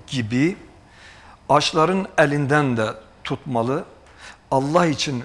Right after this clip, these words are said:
vermeyi öğrenmeli. Hatta fitreyi ölçüsünün çok çok üzerinde vermeye gayret göstermeli ve nefsimizden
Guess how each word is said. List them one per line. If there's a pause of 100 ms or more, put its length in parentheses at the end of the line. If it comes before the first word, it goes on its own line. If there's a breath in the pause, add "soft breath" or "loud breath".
(100)
vermeyi (600 loud breath)
öğrenmeli. (920 loud breath)
Hatta
fitreyi (520 loud breath)
ölçüsünün
çok
çok
üzerinde (100)
vermeye (460)
gayret
göstermeli (440 loud breath)
ve (280 loud breath)
nefsimizden